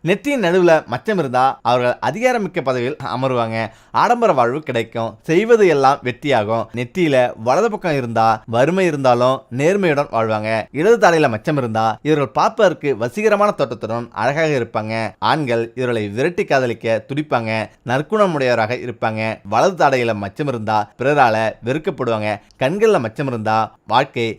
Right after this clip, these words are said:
ஏற்றம் இறக்கம் நிறைஞ்சதா இருக்கும். காதுகள்ல மச்சம் இருந்தா செலவு செய்வதில் கெட்டிக்காரர்களாக இருப்பாங்க. என்ன செலவு செஞ்சாலும் அதற்கு தக்கபடி பணம் வரும். சமுதாயத்துல இவங்களுக்கு தனி மதிப்பு இருக்கும். நாக்கில மச்சம் உள்ள பெண்கள் கலைஞானம் கொண்டவராக இருப்பாங்க.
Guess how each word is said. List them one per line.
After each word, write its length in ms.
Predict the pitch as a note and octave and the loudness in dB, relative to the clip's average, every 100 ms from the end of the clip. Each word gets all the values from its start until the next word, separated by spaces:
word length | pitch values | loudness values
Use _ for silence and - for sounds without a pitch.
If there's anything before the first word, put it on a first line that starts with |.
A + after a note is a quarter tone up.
| - C3 | -4 -4
ஏற்றம் 280 | F3 G#3 D#3 | 0 0 0
இறக்கம் 340 | A#2+ A#2+ - A2+ | -2 -6 -6 -4
நிறைஞ்சதா 360 | C#3 C#3+ C#3+ A2+ | -4 2 2 2
இருக்கும். 280 | - A2+ F2+ - | -2 -6 -6 0
காதுகள்ல 420 | B2+ F#3+ F3 C#3 A2 | 2 4 2 0 -2
மச்சம் 240 | - C#3+ | -4 -4
இருந்தா 240 | B2 A2 A2 G#2 D3+ | -2 -2 -2 -2 0
செலவு 260 | D3 A3+ A3 | 2 2 0
செய்வதில் 340 | E3+ C#3 A#2+ A#2 G2 _ | 0 0 0 -2 -4 _
கெட்டிக்காரர்களாக 680 | C3 F#3 F#3 D3 A#2 A#2+ C3 | -12 -2 0 0 -2 -2 -2
இருப்பாங்க. 320 | G#2+ A2+ A2 A2 G2 A2 | -4 -6 -4 -6 -6 -6
என்ன 100 | B2+ F3+ | -4 -2
செலவு 180 | C#3+ D#3+ | -2 -2
செஞ்சாலும் 540 | D3 C#3+ B2 A#2 A#2 G#2+ _ _ A2+ | -4 -2 0 0 -2 -6 _ _ -4
அதற்கு 280 | C3+ B2+ - | -4 -6 -8
தக்கபடி 440 | C3+ - F#3+ D#3 D3 D3+ - | -6 -4 -2 -2 -2 -4 -4
பணம் 260 | B2 C#3 | -2 -2
வரும். 260 | A2+ G#2+ G#2+ C#3+ | -2 -2 -2 -2
சமுதாயத்துல 580 | E3 A#3+ A3+ D#3 D3 C#3+ C#3 - | -2 2 2 2 0 0 -2 -6
இவங்களுக்கு 360 | C#3 C#3 B2+ G2 - | -6 -4 -6 -8 -6
தனி 160 | B2 D#3 B2+ | -4 -2 -2
மதிப்பு 260 | D3 E3+ C#3 | -2 -2 -4
இருக்கும். 340 | G#2+ A2 G#2 - _ _ A#2+ | -4 -6 -8 -10 _ _ -6
நாக்கில 320 | D3 A3+ A#3 D#3+ | -4 0 0 0
மச்சம் 240 | B2 F3 D#3 | -2 -2 0
உள்ள 120 | C3 - | -2 -4
பெண்கள் 340 | A#2 A2 G#2+ - _ - | -6 -4 -6 -8 _ -4
கலைஞானம் 460 | B2 G3 G3 D#3 B2+ | 0 0 0 -2 -4
கொண்டவராக 340 | B2 A2 A2 B2 | -4 -2 -2 -6
இருப்பாங்க. 320 | G#2+ A2 G#2 | -6 -8 -6